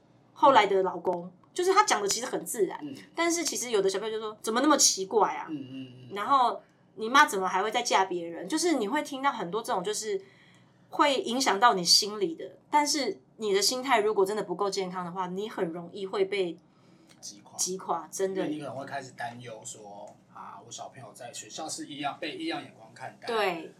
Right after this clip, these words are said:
Speaker 2: 或者是他的感受会如何？
Speaker 1: 对。
Speaker 2: 对。但我觉得现在可能好一点吧。
Speaker 1: 没有，其实我一直秉持着，就是我又没有做错事情。
Speaker 2: 的确，
Speaker 1: 但是我们，
Speaker 2: 的确啊。
Speaker 1: 我们并不是说要用高姿态的去，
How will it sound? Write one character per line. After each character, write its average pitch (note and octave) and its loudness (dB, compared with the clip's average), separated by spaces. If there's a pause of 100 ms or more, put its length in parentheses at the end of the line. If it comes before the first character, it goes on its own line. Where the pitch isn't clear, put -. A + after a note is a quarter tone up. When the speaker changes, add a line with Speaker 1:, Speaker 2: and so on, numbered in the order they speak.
(160)
Speaker 2:
或 C3+ -6
者 A#2 -14
是 B2 -10
他 D3+ -6
的 C3+ -6
感 A#2+ -8
受 D3+ -2
会 E3 -2
如 B2+ -10
何？ G#2 -14
Speaker 1:
对。 E3+ -4
Speaker 2:
对。 - -16 (1160)
但 B3+ -4
我 F#3+ 2
觉 D3 -6
得 D3+ -10 (1500)
现 B3+ -8
在 A#3 -8
可 C3+ -8
能 G#2+ -10
好 - -20
一 G2+ -20
点 - -20
吧。 - -20 (500)
Speaker 1:
没 C#4+ -6
有， D4 -2
其 C#4 0
实 D4 -2
我 G#4 6
一 - 0
直 B3 -4
秉 F3 -2
持 F3+ 0
着， F#3+ -2
就 G#3 -2
是 G3 -4 (680)
我 G3 6
又 A3 4
没 A#3 -4
有 F#3 -2
做 F3+ -2
错 E3+ -8
事 E3+ -4
情。 - -8
Speaker 2:
的 C#3 -12
确， - -8
Speaker 1:
但 D#4 4
是 F4 2
我 A3+ 8
们， G3 4
Speaker 2:
的 - 0
确 - -6
啊。 - 2
Speaker 1:
我 G3+ 4
们 G#3 0
并 D4+ 2
不 A3 -4
是 A#3+ -8
说 A#3+ -4
要 A#3 4
用 A3 -4
高 G3 2
姿 F#3+ -4
态 F#3+ -6
的 E3+ -6
去， F#3+ -6